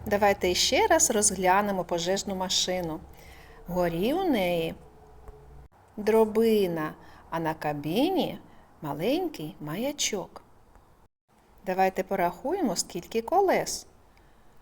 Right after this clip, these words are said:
Один, два, три. Три колеса з одного боку і три з іншого. Всього шість колес. Так,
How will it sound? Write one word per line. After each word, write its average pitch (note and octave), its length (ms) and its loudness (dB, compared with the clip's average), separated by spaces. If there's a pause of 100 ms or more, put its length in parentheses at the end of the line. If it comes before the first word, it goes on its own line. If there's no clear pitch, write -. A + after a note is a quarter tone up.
(260)
Один, F3+ 760 -4 (120)
два, F3+ 640 -4 (240)
три. F#3+ 280 -4 (360)
Три A3 220 -2
колеса E3+ 680 -4 (580)
з - 100 -4
одного D3+ 480 -4
боку E4 480 -2 (100)
і E3 100 -14 (100)
три A3 300 -6 (100)
з - 220 -4
іншого. F3 680 -6 (1160)
Всього E3+ 580 0 (160)
шість - 600 -4
колес. - 580 -4 (1300)
Так, E3+ 540 0